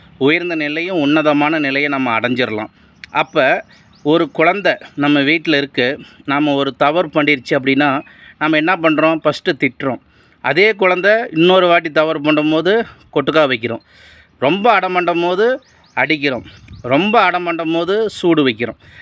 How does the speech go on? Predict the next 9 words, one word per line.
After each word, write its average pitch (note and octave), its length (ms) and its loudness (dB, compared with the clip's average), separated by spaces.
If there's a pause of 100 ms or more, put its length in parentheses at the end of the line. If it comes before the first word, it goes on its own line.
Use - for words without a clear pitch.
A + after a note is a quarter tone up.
(100)
அப்ப C3+ 540 0 (440)
நம்ம E3+ 440 0
ஒரு D3+ 180 -4
சராசரி F3 560 0
மனுஷனே D3+ 640 0 (160)
இந்த E3 260 2
மாதிரியான D3+ 480 0
நிலைகளை C#3+ 440 0
எல்லாம் D3 340 -4